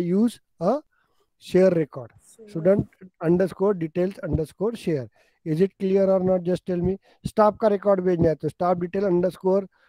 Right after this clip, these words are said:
Speaker 1: staff underscore detail underscore C, लेकिन वो नॉर्मल ऑपरेशन के लिए वर्क करना है तो। Is it clear? उसके बाद मुझे क्या करना है, उसको भेजना है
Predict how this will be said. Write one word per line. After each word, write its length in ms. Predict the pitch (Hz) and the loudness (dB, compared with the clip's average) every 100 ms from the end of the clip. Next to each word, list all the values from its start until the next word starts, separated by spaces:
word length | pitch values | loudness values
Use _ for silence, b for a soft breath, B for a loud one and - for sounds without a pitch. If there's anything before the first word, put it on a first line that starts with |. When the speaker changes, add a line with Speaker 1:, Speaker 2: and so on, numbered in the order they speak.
| _ _ - | _ _ -20
Speaker 1:
staff 440 | - 170 190 196 | -2 2 2 2
underscore 420 | 175 180 - 196 170 | 0 0 0 -2 0
detail 280 | 165 190 220 | -4 -4 -2
underscore 440 | 165 180 - 185 147 | 0 -2 -2 -4 -2
C, 200 | 190 220 - _ _ - | -2 -2 -6 _ _ -8
लेकिन 320 | 165 - 208 | -6 2 4
वो 220 | 208 226 233 | 6 4 6
नॉर्मल 340 | 190 208 226 | 4 6 6
ऑपरेशन 380 | 214 214 190 202 | 4 2 2 0
के 120 | 196 | 0
लिए 140 | 202 196 | 0 2
वर्क 240 | 180 180 - | 2 -2 0
करना 280 | 165 165 | 2 4
है 140 | 151 135 | 2 0
तो। 200 | - 107 - _ _ _ - | -6 -10 -12 _ _ _ -6
Is 140 | 160 196 | -2 -2
it 80 | 208 | 0
clear? 340 | 208 220 277 _ _ _ _ _ _ _ _ _ _ _ _ | 4 4 4 _ _ _ _ _ _ _ _ _ _ _ _
उसके 260 | 156 - 202 | -12 -2 0
बाद 220 | 190 190 | 2 2
मुझे 220 | 196 196 | 2 0
क्या 180 | 190 208 | 0 -2
करना 280 | 202 202 202 | -2 -2 2
है, 60 | 214 | 2
उसको 260 | 190 220 | 0 -2
भेजना 480 | 208 170 190 202 208 | 0 2 2 4 4
है 180 | 196 220 | 4 2